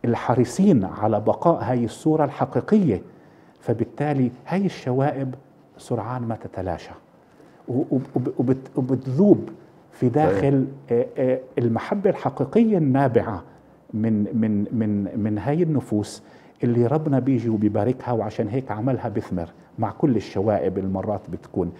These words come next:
Speaker 1: و-، وهذا حقيقة لما منشوفه تاريخيًا، آه، بالم-، آه، بالماضي مع الحاضر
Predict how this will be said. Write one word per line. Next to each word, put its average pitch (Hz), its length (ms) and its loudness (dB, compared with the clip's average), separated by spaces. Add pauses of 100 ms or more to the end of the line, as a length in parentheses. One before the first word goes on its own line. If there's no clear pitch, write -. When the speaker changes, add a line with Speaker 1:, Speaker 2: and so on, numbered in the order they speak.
(480)
Speaker 1:
و-، 135 280 2
وهذا 196 300 2
حقيقة - 600 0
لما 107 240 2
منشوفه 160 440 2
تاريخيًا، 123 680 2 (440)
آه، 104 240 2
بالم-، 104 600 2
آه، 95 240 4
بالماضي 110 680 2 (220)
مع 120 220 4
الحاضر 104 520 0